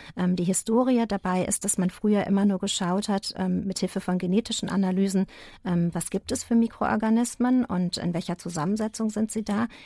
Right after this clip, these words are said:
Aber man hat weniger geschaut, ähm, darauf, was machen die denn eigentlich? Und das ändert sich momentan so ein bisschen. Also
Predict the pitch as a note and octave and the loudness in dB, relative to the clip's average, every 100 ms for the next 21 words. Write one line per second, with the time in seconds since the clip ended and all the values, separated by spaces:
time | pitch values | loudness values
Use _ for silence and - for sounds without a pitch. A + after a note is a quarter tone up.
0 | - - F3+ F3 F3+ G#3+ - F3+ G3+ F#3+ | -12 -4 0 0 0 -2 -2 0 0 -2
1 | F3+ F#3+ - F3 F3+ - - G3+ F3+ F#3 | -2 -2 0 0 0 -2 -4 0 0 0
2 | F3+ F3+ F3+ - - F3 - F#3+ G3+ A3 | -2 2 0 0 -6 -2 2 2 2 2
3 | E3+ - - C3+ D3 D#3+ - D#3 - E3 | 2 -2 -6 -6 -8 -10 -12 -12 -8 -2
4 | G#3 - G3 F#3+ F#3+ D#3+ - D#3 D3+ E3 | -2 0 2 4 4 0 -6 -4 -4 -4
5 | D#3 C#3+ D#3 D#3 D#3 - D#3 - E3 F3 | -4 -4 -4 -6 -8 -6 -4 -4 -2 -4